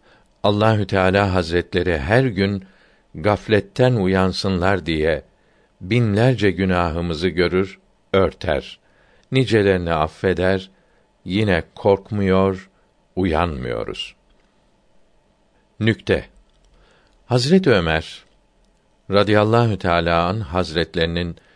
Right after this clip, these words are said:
gönlünün gamlanmasından dolayı bu üç vakte bütün çocukları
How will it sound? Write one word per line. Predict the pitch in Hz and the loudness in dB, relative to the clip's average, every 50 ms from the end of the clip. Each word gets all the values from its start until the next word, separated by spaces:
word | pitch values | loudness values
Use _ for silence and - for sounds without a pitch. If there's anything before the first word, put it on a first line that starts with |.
| _ _ _ _ _ _ _ | _ _ _ _ _ _ _
gönlünün | - 92 87 113 117 120 117 117 123 135 156 151 131 98 | -12 -2 2 2 2 4 2 2 2 2 2 0 0 0
gamlanmasından | 95 92 92 92 92 92 90 90 90 85 - - 107 98 92 95 98 104 107 95 | 0 0 0 0 0 -2 -2 -2 -4 -4 -4 -4 -4 -2 0 0 0 0 0 -2
dolayı | 80 78 71 69 64 64 60 57 52 - _ _ _ _ _ _ _ _ _ _ - | -2 -2 -2 -2 -4 -4 -4 -6 -8 -10 _ _ _ _ _ _ _ _ _ _ -12
bu | 98 101 113 123 117 - - - _ _ | -2 2 4 4 4 2 -2 -12 _ _
üç | 160 175 175 - - - | -4 -4 -4 -6 -6 -2
vakte | 101 87 82 - - - _ _ - 78 76 85 90 - _ _ _ _ _ _ _ _ _ _ _ _ - | 0 0 0 -2 -8 -18 _ _ -2 -2 -2 -2 -2 -8 _ _ _ _ _ _ _ _ _ _ _ _ -4
bütün | 107 120 - - 185 185 | -4 -2 2 2 2 2
çocukları | - - 113 90 76 76 73 - 76 71 71 71 80 104 | 2 0 -2 -2 -2 -4 -6 -2 -2 -2 0 0 -2 -6